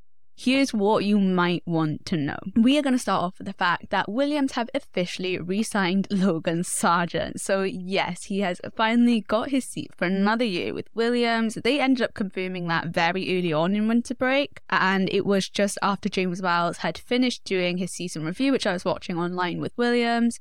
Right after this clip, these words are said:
and then later that same day they did announce that they had re-signed him. I'll be honest with you guys, this wasn't a huge surprise for me. I don't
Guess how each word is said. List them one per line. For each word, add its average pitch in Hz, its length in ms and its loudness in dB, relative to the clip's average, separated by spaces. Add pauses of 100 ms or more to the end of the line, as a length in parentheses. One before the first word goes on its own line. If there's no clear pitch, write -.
and 190 100 2
then 180 240 0
later 208 260 -2
that - 180 -2
same 175 240 -4
day - 180 -6
they 160 140 -4
did 160 240 -2
announce 160 340 -2
that - 140 -10
they 151 100 0
had - 180 -2
re-signed 208 500 -2
him. - 360 -6
I'll 262 320 4
be 170 140 -2
honest 185 220 0
with 185 120 -4
you 185 80 -2
guys, 180 280 0
this 214 140 -2
wasn't 185 340 0
a - 20 0
huge - 240 -4
surprise 285 440 2
for 269 60 -4
me. 269 220 0
I 233 160 0
don't 311 340 -6